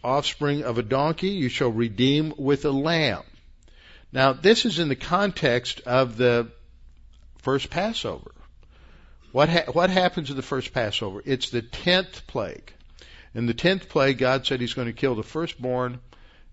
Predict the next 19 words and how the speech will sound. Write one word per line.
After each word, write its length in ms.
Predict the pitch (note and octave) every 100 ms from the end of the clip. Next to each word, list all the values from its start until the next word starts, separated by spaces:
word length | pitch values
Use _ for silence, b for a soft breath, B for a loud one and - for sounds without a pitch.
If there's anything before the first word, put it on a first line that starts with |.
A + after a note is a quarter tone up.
| - -
of 240 | G#2+ G2+ - - - - - - - -
livestock 680 | A2 A#2+ E3 - F3 E3 D#3+
and 100 | B2+
the 60 | G2
firstborn 680 | - B2+ A#2+ G#2 A2 A2+ A2 -
of 160 | A2+
humans 460 | - C3 B2 A2+ G#2+
throughout 320 | A#2+ G#2 A2
all 160 | A2 A2
the 80 | G#2+
land 300 | G2+ G2 F#2+
of, 60 | - -
of 180 | A2
Egypt. 440 | D3 D3+ - - - - b b
The 80 | A2
firstborn 600 | - C#3 D3 - A#2+ A#2+
is 100 | A2+
gonna 220 | A#2 G#2
die. 360 | A#2+ C#3 G#2+